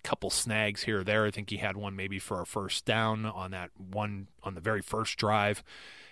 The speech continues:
And then, of course, Sammy Coates, like I said, maybe a little bit more of improvement 'cause he didn't lose the ball. But if he,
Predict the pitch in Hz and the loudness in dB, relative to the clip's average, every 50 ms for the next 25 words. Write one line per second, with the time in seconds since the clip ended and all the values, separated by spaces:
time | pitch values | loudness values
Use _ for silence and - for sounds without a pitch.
0 | - - 110 107 107 110 110 107 - - - 143 127 123 - - - 127 127 123 | -6 -2 0 0 2 2 2 0 0 2 6 6 6 6 6 4 2 2 0 0
1 | 110 - - 120 143 139 - - 104 98 - 95 - - - 117 113 107 110 107 | 0 0 2 2 2 2 0 -2 -2 -2 -2 -2 0 2 2 2 2 2 0 0
2 | 107 123 131 123 127 123 107 113 117 127 131 127 123 131 120 117 113 120 120 113 | 2 2 2 4 4 2 4 6 8 8 8 10 8 4 2 6 6 6 8 6
3 | 110 101 95 - - 120 127 117 120 117 117 - - 120 104 101 98 95 - - | 4 0 -2 -4 -2 -2 -2 0 -2 -2 -4 -4 -6 -6 -6 -6 -8 -12 -14 -16
4 | _ - 120 113 113 123 120 - 117 123 123 117 107 - 101 85 - 101 98 104 | _ -6 -6 -6 -6 -10 -4 0 2 2 4 2 0 -2 -4 -2 0 4 4 6
5 | 107 117 123 - - - - - - - - - - 104 98 131 131 135 135 127 | 6 4 2 0 -4 -14 -20 -20 -20 -20 -20 -12 -10 2 8 10 10 10 10 8
6 | 120 - - - _ _ _ - - _ _ _ - _ _ _ - 123 123 - | 4 0 -4 -14 _ _ _ -20 -20 _ _ _ -20 _ _ _ -4 -2 0 2
7 | 139 135 120 | 2 0 0